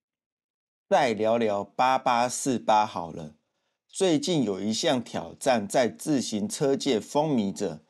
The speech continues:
Everest Challenge。挑战在一次骑乘中完成八千八百四十八公尺的爬升。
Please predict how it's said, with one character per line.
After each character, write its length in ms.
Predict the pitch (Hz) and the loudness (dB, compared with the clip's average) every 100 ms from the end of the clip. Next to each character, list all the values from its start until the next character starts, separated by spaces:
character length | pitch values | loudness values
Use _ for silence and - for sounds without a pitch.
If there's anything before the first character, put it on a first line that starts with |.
| _ _ _ _ | _ _ _ _
Everest 720 | - 170 156 131 131 123 - - | 0 4 4 6 4 2 -6 -10
Challenge。 720 | - 131 135 120 101 98 78 - _ _ _ _ _ _ | -2 2 2 2 -2 -8 -10 -14 _ _ _ _ _ _
挑 340 | - 101 95 | -2 -2 -2
战 320 | 101 165 139 135 | 0 2 2 2
在 200 | 175 131 | 2 2
一 180 | 120 | 0
次 240 | 117 151 131 | 0 0 0
骑 260 | - 117 | 0 0
乘 260 | 110 107 110 | 0 -2 -2
中 380 | 117 117 113 - _ | 0 0 -2 -8 _
完 240 | 107 113 127 | -2 0 0
成 260 | 120 110 | -4 -4
八 400 | 113 151 147 156 | -2 0 0 -2
千 320 | 160 143 139 | -2 -2 -2
八 380 | 147 151 151 156 | -2 2 2 2
百 260 | 151 95 90 | 0 -2 -4
四 280 | - - 143 | -6 -2 -2
十 180 | - 107 | -2 -4
八 260 | 120 120 | -2 -2
公 300 | 123 165 180 | -2 -4 -2
尺 240 | 175 - 101 | -4 -4 -4
的 140 | 104 | -4
爬 280 | - 87 95 | -6 -8 -8
升。 340 | - 104 107 | -6 -6 -8